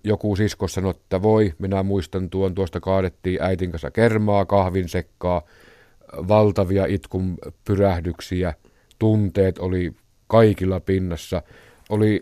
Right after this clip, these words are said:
erittäin vaikea tilanne, mutta niin vaan sielläkin selvittiin. Selvittiin ja joutui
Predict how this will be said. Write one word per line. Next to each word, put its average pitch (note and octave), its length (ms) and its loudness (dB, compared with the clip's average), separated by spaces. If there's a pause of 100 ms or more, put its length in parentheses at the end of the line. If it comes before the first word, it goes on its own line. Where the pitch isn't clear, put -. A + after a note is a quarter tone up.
erittäin A#2+ 580 4
vaikea G2+ 420 4
tilanne, G2 400 2
mutta F#2 320 -4
niin G#2+ 280 2
vaan A2 200 2
sielläkin A2+ 460 0
selvittiin. G2 840 0 (1300)
Selvittiin C#3+ 600 4
ja A#2+ 60 6
joutui A#2 320 6